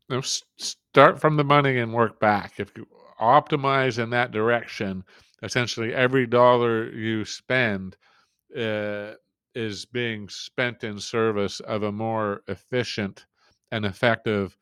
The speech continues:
uh, conversion and revenue generating process downstream. So you're,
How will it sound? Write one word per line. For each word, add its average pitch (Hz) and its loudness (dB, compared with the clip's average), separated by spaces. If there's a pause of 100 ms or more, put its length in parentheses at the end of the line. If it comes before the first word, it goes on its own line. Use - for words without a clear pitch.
(440)
uh, 101 -4 (100)
conversion 107 0
and 98 -4
revenue 101 0
generating 95 -4
process 92 -8
downstream. 87 -12 (360)
So 123 2
you're, 110 0